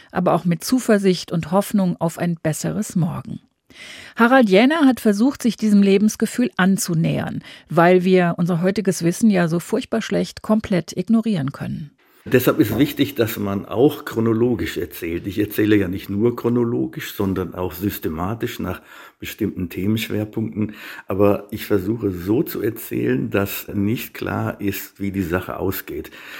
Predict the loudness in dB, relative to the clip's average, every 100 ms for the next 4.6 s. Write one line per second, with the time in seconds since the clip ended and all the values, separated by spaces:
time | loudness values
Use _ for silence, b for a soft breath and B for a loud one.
0 | B -10 -6 -2 0 0 0 0 0 0
1 | 0 -2 -6 0 0 2 -2 0 0 2
2 | -2 -6 -4 -4 -6 -8 -6 -6 -4 -4
3 | -4 -6 -6 -8 -8 -2 0 2 2 2
4 | 0 0 -2 -4 -4